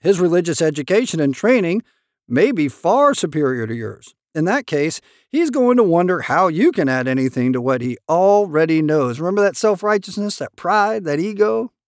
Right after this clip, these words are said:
It's in there too. But he will be curious to learn why his own convictions have not worked and why yours seem to work so well. He may be an example of the truth that faith alone is insufficient.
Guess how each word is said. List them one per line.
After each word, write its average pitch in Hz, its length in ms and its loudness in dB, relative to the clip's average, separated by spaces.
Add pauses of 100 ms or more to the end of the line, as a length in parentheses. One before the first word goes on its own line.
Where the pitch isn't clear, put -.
(140)
It's 226 160 -4
in 330 140 2
there 226 160 2
too. 185 300 -4 (1120)
But 175 140 2
he 269 100 4
will 285 140 2
be 247 160 0
curious 269 460 2
to 165 100 -4
learn 160 260 0
why 160 240 0
his 180 240 4
own 294 240 4
convictions 139 600 0
have 139 120 -4
not 156 260 -2
worked 175 320 -2
and 131 160 -2
why 139 140 0
yours 165 560 0
seem 139 220 0
to 131 80 2
work 123 260 -2
so 151 380 -2
well. 120 440 -6 (640)
He 196 80 2
may 247 200 4
be 165 200 2
an 180 100 2
example 156 600 0
of 139 100 -4
the 135 80 -2
truth 190 480 0
that 123 180 -10
faith 247 600 -2 (280)
alone 233 760 0
is 117 360 -6
insufficient. 170 1200 -6